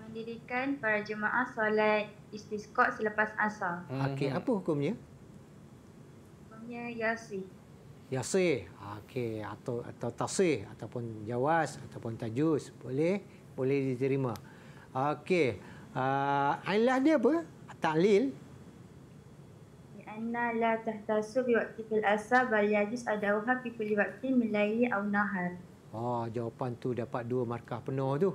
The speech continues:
Speaker 3: Dua markah penuh,
Speaker 2: Ah,
Speaker 3: eh?
Speaker 2: dua
Speaker 3: Oh,
Speaker 2: markah
Speaker 3: panjang
Speaker 2: penuh, eh.
Speaker 3: jawapannya.
Speaker 2: La tahtasu bi waqtin fil asar bal yajuz adauha, ah, fil lail aw fil nahar. Dia boleh buat pada bila-bila waktu.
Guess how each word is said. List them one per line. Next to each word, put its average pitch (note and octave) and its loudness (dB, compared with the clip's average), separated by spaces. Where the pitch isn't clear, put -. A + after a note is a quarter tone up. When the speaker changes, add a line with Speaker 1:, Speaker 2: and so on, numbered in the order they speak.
Speaker 3:
Dua D3 2
markah D3+ 2
penuh, D#3 2
Speaker 2:
Ah, D#3+ 6
Speaker 3:
eh? F#3+ 4
Speaker 2:
dua F3 8
Speaker 3:
Oh, E3+ 6
Speaker 2:
markah D#3+ 4
Speaker 3:
panjang C3+ 2
Speaker 2:
penuh, - 4
eh. C#3 4
Speaker 3:
jawapannya. C3 2
Speaker 2:
La C3 0
tahtasu C#3+ -2
bi C3 0
waqtin C3+ 0
fil B2 -4
asar G#2+ -10
bal D3+ 2
yajuz D3 6
adauha, C#3 2
ah, D#3+ -2
fil C#3 0
lail B3 4
aw C#4+ 2
fil G3 4
nahar. E3+ 2
Dia B2+ 2
boleh G3+ 4
buat G#3+ 2
pada F#3+ 0
bila-bila G3+ 2
waktu. F#3 0